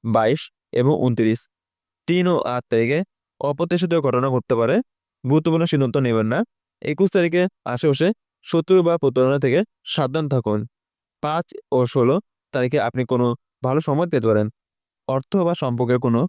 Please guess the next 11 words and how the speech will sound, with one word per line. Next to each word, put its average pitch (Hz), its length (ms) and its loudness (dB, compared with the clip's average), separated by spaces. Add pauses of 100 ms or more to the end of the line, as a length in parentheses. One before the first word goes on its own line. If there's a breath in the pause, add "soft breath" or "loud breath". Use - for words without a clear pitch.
(320)
সিদ্ধান্ত 165 420 0
এই 135 220 2
শুভ 131 220 0
তারিখগুলিতে 120 500 0 (380)
নিলে 123 260 2 (260)
লাভবান 117 380 0
হবেন। 110 280 4 (600)
বারো, 113 440 0 (440)
প্রতিকার 131 420 0 (240)
ও 135 80 0 (100)
উপায়। 117 340 0